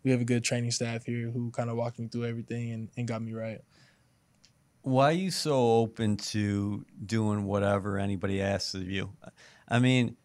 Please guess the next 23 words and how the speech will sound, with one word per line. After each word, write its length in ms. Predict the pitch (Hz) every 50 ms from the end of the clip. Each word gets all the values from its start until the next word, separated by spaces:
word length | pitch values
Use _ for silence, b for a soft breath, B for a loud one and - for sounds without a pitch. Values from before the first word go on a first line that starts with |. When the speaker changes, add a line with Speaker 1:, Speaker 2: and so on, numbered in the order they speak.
| _ _ -
Speaker 2:
because 200 | 143 143 123 127
not 240 | 160 196 240 262
all 180 | 262 254 254 226
players 440 | - 185 185 170 165 151 127 - -
are 80 | 120
like 280 | 113 113 117 117 117 -
that. 240 | 95 90 - - - - _ -
Like, 280 | 147 143 123 - 127
Speaker 1:
Mm-hmm. 80 | 131 -
Speaker 2:
I'm 260 | 127 151 220 254 233
really 220 | 196 185 156 139
comfortable 460 | - - 151 143 123 - 117 110 107 101
at 80 | 101 95
guard, 340 | 110 110 110 104 98 95
or 140 | 95 98 98
I'm 200 | 110 135 156 156
really 200 | 151 147 131 117
comfortable 480 | 110 - 120 110 101 - 98 90 95 98
at 80 | 95
tackle. 400 | - - 110 110 101 120 131 127
Speaker 1:
Yeah. 80 | 117 110
Speaker 2:
Last 420 | 110 120 127 127 123 127 - -
year, 220 | 113 107 104 95